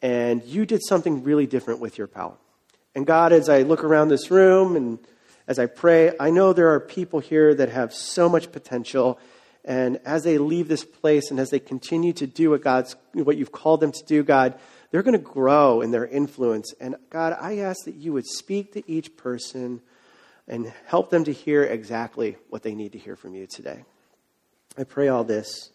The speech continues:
in Jesus' name. Amen. Amen. So, we're gonna be looking at a story from Jesus.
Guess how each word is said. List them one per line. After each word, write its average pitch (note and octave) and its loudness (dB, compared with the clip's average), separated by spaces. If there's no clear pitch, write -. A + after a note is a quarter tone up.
in G#2 -18
Jesus' C#3+ -12
name. G2 -14
Amen. G#2 -4
Amen. G#2 -20
So, - 2
we're G3+ 6
gonna C4+ 6
be D4+ 8
looking A#3 6
at A3 6
a G#3+ 4
story F#3 4
from B3 4
Jesus. C3+ -2